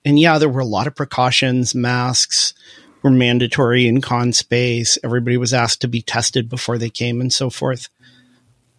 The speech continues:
But it was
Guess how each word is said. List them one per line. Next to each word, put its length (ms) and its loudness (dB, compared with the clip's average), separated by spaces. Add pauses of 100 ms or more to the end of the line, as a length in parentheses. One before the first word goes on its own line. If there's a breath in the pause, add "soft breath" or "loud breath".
(200)
But 320 -2 (880)
it 160 2
was 680 0